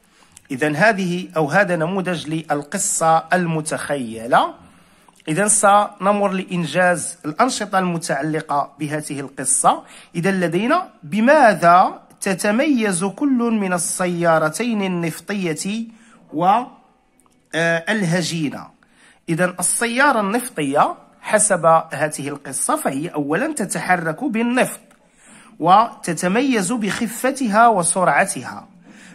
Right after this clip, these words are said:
بينما السيارة الهجينة فهي تتحرك بالنفط والكهرباء وتتميز بثقلها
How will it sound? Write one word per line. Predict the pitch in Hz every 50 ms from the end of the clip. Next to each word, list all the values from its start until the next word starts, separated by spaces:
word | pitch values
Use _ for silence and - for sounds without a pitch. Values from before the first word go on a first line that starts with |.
| - -
بينما | 135 214 262 294 302 294 277 262
السيارة | 254 - - 214 202 202 190 208 226 233 214 208 202 -
الهجينة | 202 185 156 143 156 160 143 156 170 170 165 151 165 175 220 320 359 349 - - - - -
فهي | - - 214 180 185 196
تتحرك | 190 190 190 175 - 180 170 - 262 269 247 233 214 196 - 185
بالنفط | 170 151 180 233 269 302 302 294 285 - - -
والكهرباء | 226 220 214 208 196 - 202 185 160 160 160 160 156 151 180 220 262 294 - - - - - - _ _
وتتميز | 320 294 - 240 214 - 220 220 247 262 269 247 214 196 170 165
بثقلها | 233 269 294 240 165 156 214 240 254 262 - - - - - - - - 277 269 - - 220 220 208 202 185 170 170 180 202 233